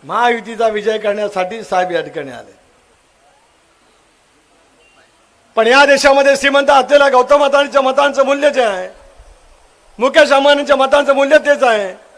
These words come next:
ते माझ्या या सुधागड तालुक्यातल्या ग्रामीण भागातल्या कष्टकरी असलेल्या माणसाचं मताचं मूल्य सुद्धा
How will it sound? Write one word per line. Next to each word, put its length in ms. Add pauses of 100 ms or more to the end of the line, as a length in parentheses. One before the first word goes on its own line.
(300)
ते 100
माझ्या 240
या 140
सुधागड 500
तालुक्यातल्या 500
ग्रामीण 380
भागातल्या 460
कष्टकरी 500
असलेल्या 360
माणसाचं 600
मताचं 380
मूल्य 240
सुद्धा 440